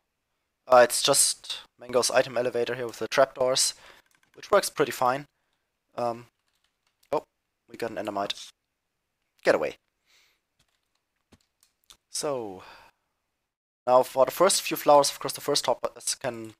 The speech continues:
pick it up easily. But, oops, as you can see, they quickly fill up and, well, it's gonna fill up,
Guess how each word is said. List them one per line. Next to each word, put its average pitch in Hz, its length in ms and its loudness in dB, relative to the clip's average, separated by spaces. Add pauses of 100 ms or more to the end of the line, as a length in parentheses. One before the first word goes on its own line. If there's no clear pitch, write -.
pick - 140 -12
it 117 80 -6
up 113 160 2
easily. 151 420 -8 (960)
But, - 640 0 (440)
oops, - 300 -6 (360)
as 139 140 0
you - 60 -6
can 135 100 -2
see, 156 160 2
they 127 140 4
quickly 170 320 -2
fill 120 200 0
up 131 260 2
and, 113 480 -4 (1500)
well, 110 120 2
it's - 180 0
gonna 131 440 2
fill 135 220 0
up, - 180 4